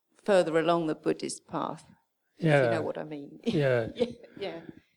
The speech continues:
Speaker 1: Because the, the marriage could get a little bit, or the union could get a little bit out of sync
Speaker 2: S-,
Speaker 1: and
Speaker 2: strained or
Speaker 1: Yeah,
Speaker 2: something.
Speaker 1: yeah.
Speaker 2: Well, I say, well, that's, that's an idea that I was trying to, I told this story about the king earlier, the king and queen,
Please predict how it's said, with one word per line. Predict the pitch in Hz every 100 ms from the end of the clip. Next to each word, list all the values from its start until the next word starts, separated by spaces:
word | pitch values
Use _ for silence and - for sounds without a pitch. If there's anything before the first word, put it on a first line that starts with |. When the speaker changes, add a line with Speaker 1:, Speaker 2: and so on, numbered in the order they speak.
| -
Speaker 1:
Because | - - -
the, | - - 180
the | 196
marriage | 180 185 185 180 -
could | - -
get | 190 185
a | 185
little | 180 - 180
bit, | 190 180 180 -
or | - 170
the | 175
union | 175 175 175 175 175
could | 185
get | - 170
a | 180
little | 180 175
bit | 175 190
out | 175 -
of | 180
sync | - - - 202 156 - - -
Speaker 2:
S-, |
Speaker 1:
and | 175
Speaker 2:
strained | 165 139 127 117 117 117
or | 117
Speaker 1:
Yeah, | 202 202 165
Speaker 2:
something. | 156 - - -
Speaker 1:
yeah. | -
Speaker 2:
Well, | 175
I | 156
say, | - 165
well, | 156
that's, | 165 170 -
that's | 175 185 -
an | 165
idea | 151 147 151 143
that | -
I | 135
was | 131
trying | - 147 151
to, | 175 139
I |
told | - 165 151
this | 139
story | - - 151
about | 127 135 135
the | 143
king | - - 151 123
earlier, | 113 104 107
the | 113
king | - 123
and | 120
queen, | - 143 135 123 107